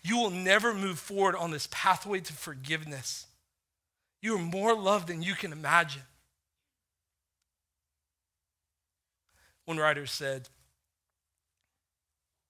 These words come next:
when we get to heaven and God says, "Why should I let you in?" the common answer is, "Because I believed in Jesus," right? This great answer. But maybe even more profound answer to show our belief is this.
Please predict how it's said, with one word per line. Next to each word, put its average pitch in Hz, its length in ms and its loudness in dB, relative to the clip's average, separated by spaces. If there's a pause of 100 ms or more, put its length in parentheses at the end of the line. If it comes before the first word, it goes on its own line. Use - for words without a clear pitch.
(1000)
when 147 100 -8
we 147 60 -4
get 165 140 -2
to 160 80 -6
heaven 131 420 -2 (680)
and 131 100 -12
God 147 120 0
says, 139 420 -6 (440)
"Why 151 200 4
should 160 160 4
I 147 40 2
let 147 200 -6
you 135 140 -6
in?" 147 200 -2
the 131 80 -8
common 175 480 -2
answer 156 440 -6
is, 135 360 -6 (280)
"Because 151 220 -4
I 156 60 4
believed 147 420 -4
in 131 140 -8
Jesus," 113 580 -12
right? 151 300 0
This - 180 -4
great 165 400 0
answer. 147 460 -8 (1000)
But 170 120 -8
maybe 202 180 2
even 160 220 -2
more 151 240 -6
profound 147 640 -4
answer 127 300 -10
to 123 80 -10
show 151 280 -2
our 139 100 -2
belief 131 380 -12
is 117 140 -14
this. 127 340 -12